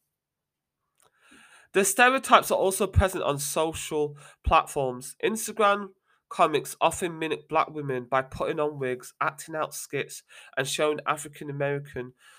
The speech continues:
women as aggressive. Yeah. And this is what I mean. It, it's so true. And then it, it shows you, um, the cartoon of Serena Williams at the U S Open,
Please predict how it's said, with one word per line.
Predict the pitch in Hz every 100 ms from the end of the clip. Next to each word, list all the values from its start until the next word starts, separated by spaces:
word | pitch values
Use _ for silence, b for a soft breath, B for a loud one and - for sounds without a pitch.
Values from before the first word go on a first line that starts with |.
| b b _
women | 135 147 135 -
as | 127 -
aggressive. | 139 135 139 120 120 117 _ _ _
Yeah. | 127 131 151 190 226 _ _ _ _ _ _ _ _ _ _ - _ _
And | 180 214
this | 220
is | 226
what | 202 147
I |
mean. | 180 190 196
It, | 151 120
it's | 190 -
so | - 202 220
true. | - 180 147 151 -
And | 160
then | 156
it, | - 143 -
it | 143
shows | - 190 180 190 -
you, | 165 147 143 B B B -
um, | 139 135 131 131 131 - _
the | 151
cartoon | 147 170 170 180 165
of | 147 135
Serena | - - 160 160 156
Williams | 151 156 147 139 131
at | -
the | 131
U | 143 143
S | 143 151
Open, | 147 147 131 127